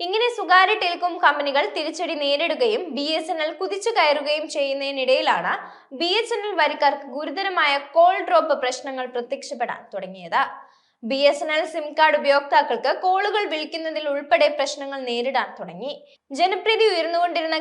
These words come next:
ഘട്ടത്തിൽ വന്ന ഈ പ്രശ്നം ബി എസ് എൻ എല്ലിനെ വീണ്ടും പ്രതിസന്ധിയിലാക്കി. ബി എസ് എൻ എൽ ആകെ പ്രശ്നങ്ങളാണെന്ന പ്രതീതി സൃഷ്ടിക്കാൻ ഈ തകരാറുകളും കാരണമായി. പുതുതായി വന്ന ഉപയോക്താക്കളെ അടക്കം നിരാശപ്പെടുത്താനും മറ്റ് സ്വകാര്യ കമ്പനികളുടെ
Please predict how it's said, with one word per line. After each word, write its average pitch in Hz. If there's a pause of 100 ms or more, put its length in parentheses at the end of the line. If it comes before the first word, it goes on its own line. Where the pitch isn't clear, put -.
ഘട്ടത്തിൽ 294
വന്ന 269 (180)
ഈ 339 (100)
പ്രശ്നം 269 (120)
ബി 277 (100)
എസ് 330
എൻ 311
എല്ലിനെ 302 (120)
വീണ്ടും 294
പ്രതിസന്ധിയിലാക്കി. 233 (460)
ബി 285 (120)
എസ് 403
എൻ 320
എൽ 320 (120)
ആകെ 269 (100)
പ്രശ്നങ്ങളാണെന്ന 302 (100)
പ്രതീതി 269 (100)
സൃഷ്ടിക്കാൻ 269 (200)
ഈ - (140)
തകരാറുകളും 285 (120)
കാരണമായി. 226 (480)
പുതുതായി 370
വന്ന 349
ഉപയോക്താക്കളെ 320
അടക്കം 285
നിരാശപ്പെടുത്താനും 269
മറ്റ് 262
സ്വകാര്യ 277
കമ്പനികളുടെ 262